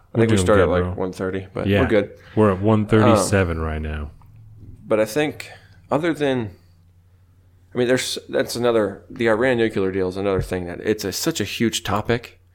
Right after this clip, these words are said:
Speaker 2: You know, a lot of it, there's so much to talk about. We
Speaker 1: Yeah.
Speaker 2: kinda have to hold ourselves back from it. Uh, but I think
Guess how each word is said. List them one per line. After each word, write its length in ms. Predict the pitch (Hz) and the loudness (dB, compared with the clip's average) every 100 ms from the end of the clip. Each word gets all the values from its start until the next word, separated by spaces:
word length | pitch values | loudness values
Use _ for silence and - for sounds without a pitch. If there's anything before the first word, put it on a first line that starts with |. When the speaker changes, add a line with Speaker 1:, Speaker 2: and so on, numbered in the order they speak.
| _ _ _ - | _ _ _ -6
Speaker 2:
You 80 | 107 | -2
know, 140 | 101 | 0
a 40 | 98 | 2
lot 240 | 98 101 | 2 2
of 140 | 98 | 2
it, 340 | 104 95 - - _ _ _ _ | 2 0 -2 -20 _ _ _ _
there's 200 | - 107 | -4 -2
so 140 | - 117 | 2 4
much 240 | 107 - | 4 0
to 40 | - | 2
talk 260 | 104 101 | 4 4
about. 360 | 98 98 104 - - - - - | 2 0 0 -6 -20 -20 -14 -4
We 100 | 104 | 0
Speaker 1:
Yeah. 80 | |
Speaker 2:
kinda 160 | 107 98 | 2 2
have 200 | 101 95 | 2 2
to 100 | 85 | 0
hold 200 | 101 101 | 2 2
ourselves 360 | 95 98 90 - | 2 0 -2 0
back 260 | 92 92 | 0 0
from 180 | - 87 | -2 -6
it. 120 | 85 - _ _ - _ - _ - | -8 -14 _ _ -20 _ -20 _ -6
Uh, 240 | 95 67 - | -4 -4 -4
but 100 | 110 | 0
I 60 | 101 | 0
think 380 | - 127 110 | 2 0 0